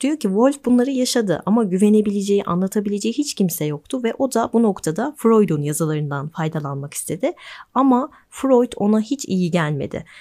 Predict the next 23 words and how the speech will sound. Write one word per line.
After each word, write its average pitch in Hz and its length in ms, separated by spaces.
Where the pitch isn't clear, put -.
Evet, 196 340
yani 156 200
kendisi 175 420
ve 170 80
kız - 180
kardeşi 165 560
üvey 175 240
erkek 165 400
kardeşleri 160 540
tarafından 165 540
cinsel 202 440
istismara 180 600
uğramıştı 233 640
ama 190 240
o 202 340
öyle 170 340
bir 175 160
noktaya 151 420
geldi 160 400
ki - 260
bunu 208 300
inkara 160 540
geçti 165 520